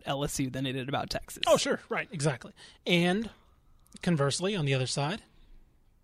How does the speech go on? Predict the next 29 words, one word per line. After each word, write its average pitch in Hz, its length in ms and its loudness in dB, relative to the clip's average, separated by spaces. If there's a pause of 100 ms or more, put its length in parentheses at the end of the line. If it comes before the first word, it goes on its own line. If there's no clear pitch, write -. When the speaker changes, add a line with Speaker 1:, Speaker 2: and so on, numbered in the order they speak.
(160)
Speaker 2:
Oklahoma 170 300 2
State's 175 180 0
offense 156 320 0
is 117 80 -4
back. 117 380 -4 (580)
And 233 140 12
it 165 80 8
looks 180 380 10 (160)
Speaker 1:
<laughs> - 140 0
Speaker 2:
really, 170 600 8 (280)
really 180 420 10
good 151 400 8 (260)
under 151 180 4
Spencer 147 340 2
Sanders. 135 540 2 (400)
And 147 260 2
especially 156 560 4
when 147 140 2
he's, 139 240 0 (640)
like, 156 400 6
have 180 160 6
they 285 120 6
really 269 260 4
unleashed 208 640 2 (460)
Tylan 247 320 6
Wallace 247 320 2
this 240 160 -4
year 254 140 -2
yet? 247 260 -2